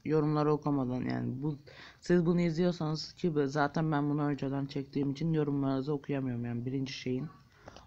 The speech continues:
O yüzden boşuna yorumlarda "Şunu ne ödemiştim?" falan demeyin. Ya da zaten ne bileyim dördüncü şeye kadar, bölüme kadar yorumlara bakman galiba.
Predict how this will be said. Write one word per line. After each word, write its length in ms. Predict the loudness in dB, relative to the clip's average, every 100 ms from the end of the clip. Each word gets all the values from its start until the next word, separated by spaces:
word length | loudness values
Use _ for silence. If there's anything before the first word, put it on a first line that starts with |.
| -2
O 120 | 0
yüzden 340 | 2 2 2
boşuna 360 | 2 0 0 2
yorumlarda 560 | 4 2 2 2 0 -2
"Şunu 280 | -2 -2
ne 60 | 0
ödemiştim?" 680 | 0 0 0 -2 -4 -4 -4
falan 380 | -4 -2 -2
demeyin. 480 | -2 -2 -2 -4 -8 -12 _ _ _ _ _ _ -6
Ya 180 | -4
da 400 | -2 0 -2 -4 -10 -14
zaten 520 | -6 -2 -2 0 -2 -4 _ -8
ne 200 | -2 2
bileyim 280 | 2 2 2
dördüncü 460 | 2 0 0 0 -4
şeye 320 | -2 -2 -2
kadar, 400 | -4 -4 -4 -8 -14 -6
bölüme 280 | -4 -2 -4
kadar 460 | -4 -4 -6 -8 _ -20 -20 _ 0
yorumlara 540 | 2 2 2 2 2
bakman 360 | 2 0 0 0
galiba. 540 | 0 0 0 -2 -4